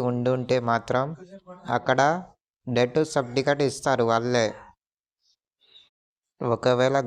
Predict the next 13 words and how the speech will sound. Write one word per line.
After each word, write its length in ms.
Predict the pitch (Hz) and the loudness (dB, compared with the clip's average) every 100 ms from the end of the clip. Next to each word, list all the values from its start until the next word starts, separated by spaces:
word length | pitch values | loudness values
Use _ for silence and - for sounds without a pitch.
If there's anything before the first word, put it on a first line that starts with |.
| 117 | 0
గ్రామంలో 560 | 120 120 131 131 135 139 - - 180 | 2 2 -2 0 0 0 -6 -12 -2
మరణించిన 600 | 117 123 131 131 135 131 123 | 0 0 -2 -4 -4 -2 0
అయితే 340 | 120 - 127 135 151 - _ _ _ _ | 0 -2 -2 0 -2 -10 _ _ _ _
విలేజ్ 640 | - 107 117 131 147 143 170 - _ _ _ _ | -8 -2 0 2 2 0 -8 -10 _ _ _ _
సెక్రటరీ 680 | - 127 - 131 135 139 143 | -6 -6 -2 0 0 0 0
గారు 360 | 127 117 117 135 - - _ _ _ | 2 2 2 -2 -6 -16 _ _ _
ఉంటారు, 480 | 117 117 120 120 110 - - | -4 0 4 4 2 -4 -8
అతనితో 360 | 104 127 127 147 127 | -4 -4 0 0 2
రాపించుకోవాలి, 880 | 120 - 127 - - 120 117 110 104 - _ _ _ - | 0 0 -6 -4 -2 0 0 0 -4 -6 _ _ _ -6
ఇలా 200 | 113 123 120 | -2 0 0
నా 80 | 117 | 0
భర్త 320 | 113 110 - 135 - | 0 -2 -4 -4 -4
మరణించారని. 920 | 127 120 123 123 127 131 120 113 113 | -2 0 0 -2 -4 0 0 0 -2